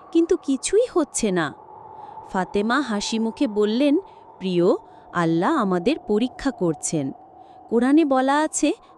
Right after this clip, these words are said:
'ধৈর্য ধরো, আল্লাহ তোমার সাথে আছেন। আমরা একসাথে থাকলে সব কিছু সহ্য করতে পারব।'" আলী তার স্ত্রীর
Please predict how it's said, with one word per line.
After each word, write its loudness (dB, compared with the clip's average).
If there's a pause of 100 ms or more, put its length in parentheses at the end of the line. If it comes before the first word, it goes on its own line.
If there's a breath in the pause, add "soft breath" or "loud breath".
'ধৈর্য 2
ধরো, -2 (400 loud breath)
আল্লাহ 2
তোমার 2
সাথে -2
আছেন। 0 (480 loud breath)
আমরা 0
একসাথে 0
থাকলে 0 (300 loud breath)
সব -2 (120)
কিছু -2
সহ্য 2
করতে 0
পারব।'" -2 (760 loud breath)
আলী 2
তার 0
স্ত্রীর -4